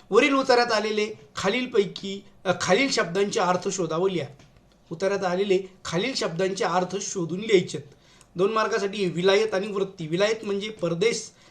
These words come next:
आणि वृत्ती म्हणजे स्वभाव, हे दोन्ही शब्द वर आलेले, विलायत आणि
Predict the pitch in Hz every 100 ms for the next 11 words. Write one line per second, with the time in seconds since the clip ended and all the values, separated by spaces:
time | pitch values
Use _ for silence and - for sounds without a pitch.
0 | _ 175 185 180 196 - 240 196 226 226
1 | 190 160 139 156 170 202 240 208 170 226
2 | 233 208 175 160 143 131 - _ _ 170
3 | 175 190 202 208 - - - 180